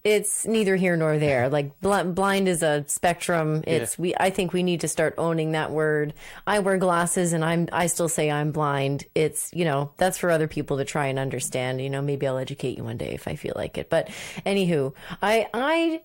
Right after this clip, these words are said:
Speaker 1: digress, as I often do on this podcast. I,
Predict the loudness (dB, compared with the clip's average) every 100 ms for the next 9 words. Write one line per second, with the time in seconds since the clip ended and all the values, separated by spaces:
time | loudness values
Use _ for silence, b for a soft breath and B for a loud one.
0 | -2 -2 0 0 0 0 0 -4 -4 -2
1 | -2 -2 -2 -2 -2 -4 -4 -2 0 0
2 | 0 0 0 0 -2 0 0 0 0 0
3 | 0 -4 -8 B B B 2 4 2